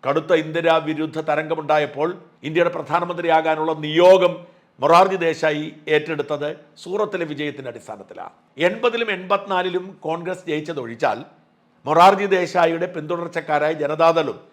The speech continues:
ജനതാ പാർട്ടിയും അങ്ങനെ പല സോഷ്യലിസ്റ്റ് പ്രസ്ഥാനങ്ങളുമായിരുന്നു സൂറത്തിലെ എം പിമാർ. എൺപത്തൊൻപത് മുതൽ തുടർച്ചയായി ബി ജെ പിയുടെ കയ്യിലാണ്. രണ്ടായിരത്തി പതിനാലിൽ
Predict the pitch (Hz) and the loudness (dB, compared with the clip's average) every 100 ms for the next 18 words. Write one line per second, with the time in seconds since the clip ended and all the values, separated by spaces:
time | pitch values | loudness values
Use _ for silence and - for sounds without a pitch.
0 | _ - 143 160 175 170 151 147 135 180 | _ -4 2 6 6 4 0 -2 -10 -4
1 | 214 220 214 196 214 - - - 175 175 | -4 0 2 4 4 -2 -14 -4 -4 -4
2 | 196 - 156 151 165 160 156 147 143 135 | -6 -8 -10 -4 -4 -4 -6 -6 -6 -6
3 | 135 135 - _ _ - 165 226 190 139 | -10 -12 -14 _ _ -8 0 2 2 -2
4 | 127 - 123 101 - 73 - _ _ - | -6 -8 -12 -14 -18 -20 -20 _ _ -2
5 | 185 233 254 214 202 214 190 175 170 - | 0 4 2 2 -2 -2 -2 -2 -4 -6
6 | - - 196 226 226 220 196 170 170 - | -20 -4 4 4 4 2 4 4 0 -14
7 | _ - 160 160 156 127 104 90 76 69 | _ -8 -4 -2 -4 -6 -10 -12 -16 -20
8 | _ _ _ _ _ _ 185 208 214 202 | _ _ _ _ _ _ 4 8 8 6
9 | 196 165 185 165 147 175 | 0 0 2 2 2 -2